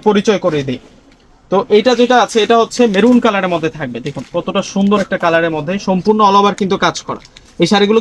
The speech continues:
কিন্তু আমি আপনাদেরকে আনবক্সিং করে দেখিয়ে দিব। দেখুন লাইট কালারও কিন্তু আছে, আজকের ভিডিওতে কিন্তু লাইট কালারও আছে। এটা হচ্ছে ক্রাশ ফেব্রিক্সের মধ্যে থাকবে। দেখুন অলিভ মিন্ট কালারের মধ্যে থাকবে এই শাড়িটা। প্রত্যেকটা শাড়ি সুন্দর, প্রত্যেকটা শাড়ি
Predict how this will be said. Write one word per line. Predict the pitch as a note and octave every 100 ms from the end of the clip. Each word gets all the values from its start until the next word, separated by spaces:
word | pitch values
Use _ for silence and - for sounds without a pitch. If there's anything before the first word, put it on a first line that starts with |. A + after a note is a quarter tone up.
| A#3+
কিন্তু | A3 A3
আমি | G#3+
আপনাদেরকে | G#3 G#3+ A3 F#3+
আনবক্সিং | F#3+ G#3 A#3 A3
করে | G#3+ F#3+
দেখিয়ে | F#3 G3
দিব। | E3 A#3 - - _ _ - - - - - - - _ -
দেখুন | B3 - A#3 - F3+
লাইট | G#3 -
কালারও | A#3+ A#3 A#3+
কিন্তু | B3 A3+
আছে, | F#3 E3+
আজকের | - A3 G3+
ভিডিওতে | G#3 A#3
কিন্তু | A3 G#3
লাইট | F#3+ F3+
কালারও | G#3+ G3+ F#3
আছে। | D3 F#3+
এটা | F3+
হচ্ছে | G3+ A3 -
ক্রাশ | G#3 G#3+ - - - -
ফেব্রিক্সের | G#3 F#3 G3 G#3
মধ্যে | F3+ F3+ F3+
থাকবে। | D3+ D#3+
দেখুন | E3 G3+ -
অলিভ | F#3+ A3+ A3+ G#3
মিন্ট | A3 G#3+
কালারের | G3 F#3+ F#3
মধ্যে | F#3 G3
থাকবে | F3 F3+
এই | E3+
শাড়িটা। | E3 E3 A3 - - - - - -
প্রত্যেকটা | G#3 - A3 - A#3
শাড়ি | A3+ G#3
সুন্দর, | F#3+ D#3 -
প্রত্যেকটা | F#3 G3+ G3+ G#3+
শাড়ি | G#3